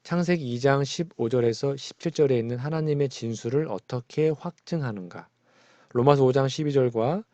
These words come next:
육 장 이십삼 절을 읽어보라. 이러한 가르침은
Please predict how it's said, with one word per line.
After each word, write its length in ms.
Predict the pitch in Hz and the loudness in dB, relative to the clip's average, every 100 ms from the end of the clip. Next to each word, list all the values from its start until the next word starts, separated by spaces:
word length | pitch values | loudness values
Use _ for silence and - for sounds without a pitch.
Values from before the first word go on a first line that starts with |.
| _ _ - | _ _ -4
육 240 | 120 127 | -4 -4
장 200 | - 147 | -2 0
이십삼 380 | 120 127 - 143 | -2 -8 -6 -2
절을 200 | 147 139 | 0 0
읽어보라. 500 | 110 101 95 87 82 _ _ _ - - | -2 -4 -6 -10 -12 _ _ _ -20 -4
이러한 320 | 117 139 156 | 6 6 6
가르침은 680 | 113 117 - 135 123 107 | 2 0 -2 -4 -2 -4